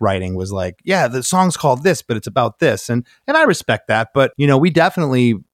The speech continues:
w-, wanted to streamline, streamline that with our, uh, latest record, and, and we have, you know, we kinda kept it a little more literal, which, uh,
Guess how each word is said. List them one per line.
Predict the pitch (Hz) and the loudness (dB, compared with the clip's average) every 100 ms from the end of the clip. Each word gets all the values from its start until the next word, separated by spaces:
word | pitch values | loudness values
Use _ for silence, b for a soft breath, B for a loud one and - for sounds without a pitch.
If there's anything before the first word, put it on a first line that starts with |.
| _ | _
w-, | 117 101 | -18 -12
wanted | 113 123 123 | -2 0 0
to | 107 | -2
streamline, | - - 131 117 107 - _ | -4 -2 0 2 0 -4 _
streamline | - - 160 160 113 104 | -16 -6 0 2 2 0
that | 104 104 | 0 -2
with | 107 | 0
our, | 101 98 | 0 2
uh, | 95 95 | 0 -2
latest | 101 110 104 107 | -2 -2 -2 -2
record, | 113 - 95 92 - | -2 -2 -6 -6 -10
and, | 104 104 | -8 -2
and | 120 | 2
we | 123 | 2
have, | 107 123 98 85 101 | 2 -2 -4 -8 -8
you | 107 | -6
know, | 95 | -4
we | 107 | -4
kinda | - 113 | -4 -4
kept | - 120 - | -2 -4 -4
it | 120 B B B B - | -14 B B B B -2
a | 139 | 2
little | 143 135 | 4 4
more | 123 113 | 2 2
literal, | 110 117 110 95 98 - | 2 2 2 -2 -4 -6
which, | 110 - - | -8 -8 -4
uh, | 110 101 | -2 -2